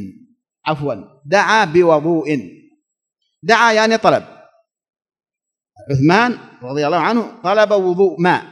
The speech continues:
وضوء، وقلنا الوضوء يطلق على الماء الذي يستعمل ويطلق على الفعل،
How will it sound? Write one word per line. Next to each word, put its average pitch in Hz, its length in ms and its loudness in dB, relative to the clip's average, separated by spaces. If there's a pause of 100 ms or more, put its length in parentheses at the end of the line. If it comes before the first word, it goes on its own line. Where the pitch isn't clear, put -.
(220)
وضوء، 165 360 2 (1400)
وقلنا 175 600 -2 (220)
الوضوء 156 840 -2
يطلق 165 300 -4
على 147 260 0
الماء 147 420 -2
الذي 165 220 -2
يستعمل 175 520 -2
ويطلق 220 340 2
على 185 180 4
الفعل، 123 320 -8